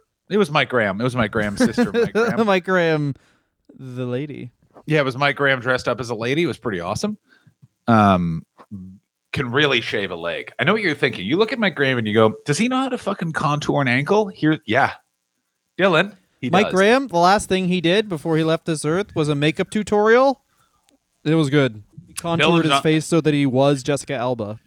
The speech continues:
Speaker 1: Dylan is not lying.
Speaker 2: I'm
Speaker 1: He
Speaker 2: not
Speaker 1: did do
Speaker 2: lying.
Speaker 1: that. Yeah.
Speaker 2: I would never lie to you guys. Talk about your date.
Speaker 1: Um,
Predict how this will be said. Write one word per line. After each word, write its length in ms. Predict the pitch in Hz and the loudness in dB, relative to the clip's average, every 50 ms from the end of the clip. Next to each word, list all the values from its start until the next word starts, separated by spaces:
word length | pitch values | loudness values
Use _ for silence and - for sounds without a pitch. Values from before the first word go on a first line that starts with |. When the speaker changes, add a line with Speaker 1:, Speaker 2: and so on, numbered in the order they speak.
| _ _ _ _ _ _ _ _ _ _ - | _ _ _ _ _ _ _ _ _ _ -4
Speaker 1:
Dylan 240 | 165 185 202 214 214 | -2 0 0 0 0
is 100 | 190 147 | 0 2
not 220 | 156 156 180 160 | 2 2 2 4
lying. 460 | 139 135 139 160 190 233 240 226 190 _ _ _ _ _ _ | 4 4 4 6 6 4 2 0 -4 _ _ _ _ _ _
Speaker 2:
I'm 140 | - - - 156 | -16 -6 0 0
Speaker 1:
He 60 | 156 | 0
Speaker 2:
not 60 | 190 | 2
Speaker 1:
did 140 | 190 208 - | 2 0 2
do 80 | 196 262 | 4 2
Speaker 2:
lying. 120 | - - | 4 4
Speaker 1:
that. 160 | 95 78 - _ _ _ _ _ _ _ _ - | 2 0 -2 _ _ _ _ _ _ _ _ -2
Yeah. 140 | 143 160 113 | 0 0 2
Speaker 2:
I 120 | - 185 | 2 0
would 140 | 202 185 170 | 0 0 0
never 200 | 202 208 208 190 | -2 0 0 2
lie 180 | 180 185 185 | 2 2 2
to 60 | 175 156 | 0 -2
you 120 | 135 131 | -4 -4
guys. 480 | 123 113 104 110 117 120 - - - _ _ _ _ _ _ _ _ _ _ _ - | -6 -6 -8 -8 -10 -12 -14 -18 -20 _ _ _ _ _ _ _ _ _ _ _ -4
Talk 180 | 214 220 208 | -4 -2 -2
about 200 | 202 196 208 208 | 0 0 0 0
your 100 | 190 180 | 0 0
date. 320 | 156 170 165 175 220 240 _ _ _ _ _ _ _ _ - | -2 0 0 0 -2 -4 _ _ _ _ _ _ _ _ 0
Speaker 1:
Um, 480 | 123 127 123 120 117 113 110 107 110 | 2 4 4 4 4 2 0 -4 -12